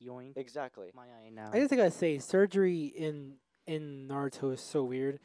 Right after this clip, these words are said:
Speaker 2: It
Speaker 3: A little
Speaker 2: is.
Speaker 3: girl is
Speaker 2: Yeah.
Speaker 3: able to transplant an eyeball to
Speaker 1: What?
Speaker 3: Kakashi's eye.
Speaker 1: Huh.
Speaker 2: Yeah.
Speaker 3: When, when,
Speaker 1: Huh.
Speaker 3: when his friend died, when they were little kids, he asked, er, back in the day,
Speaker 2: Obito,
Speaker 3: before,
Speaker 2: yeah.
Speaker 3: the,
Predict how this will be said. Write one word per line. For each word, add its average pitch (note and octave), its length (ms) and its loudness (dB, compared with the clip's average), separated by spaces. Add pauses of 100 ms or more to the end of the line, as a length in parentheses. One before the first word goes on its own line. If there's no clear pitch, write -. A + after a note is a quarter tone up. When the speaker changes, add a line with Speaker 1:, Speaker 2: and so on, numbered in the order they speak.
Speaker 2:
It B2+ 220 -14
Speaker 3:
A E3 60 0
little G3+ 220 8
Speaker 2:
is. D#3+ 40 0
Speaker 3:
girl E3 380 10
is C#3+ 120 -2
Speaker 2:
Yeah. D#3 120 4
Speaker 3:
able E3 160 0
to D#3 120 -6
transplant D#3+ 600 -2
an D3+ 100 -8
eyeball C3+ 580 -4 (280)
to D#3 80 -4
Speaker 1:
What? D3 220 -6
Speaker 3:
Kakashi's C#3+ 360 -4
eye. B2+ 120 -10
Speaker 1:
Huh. F3+ 100 -6 (220)
Speaker 2:
Yeah. D3 240 2
Speaker 3:
When, G3 360 8
when, G3+ 160 6
Speaker 1:
Huh. B3 60 0 (400)
Speaker 3:
when F3 160 2
his G3+ 100 2
friend G#3 300 4
died, D3 280 2
when D3+ 140 0
they D#3 60 2
were D#3 80 4
little D3+ 160 0
kids, D3+ 440 -2 (420)
he F#3 240 0
asked, F3 380 2 (240)
er, G#3 180 6 (200)
back A3 200 2
in C4+ 60 -2
the G#3+ 60 2
day, F3+ 140 2
Speaker 2:
Obito, D#3+ 140 0
Speaker 3:
before, F#3+ 420 2
Speaker 2:
yeah. F#3+ 100 -4
Speaker 3:
the, G3+ 140 -2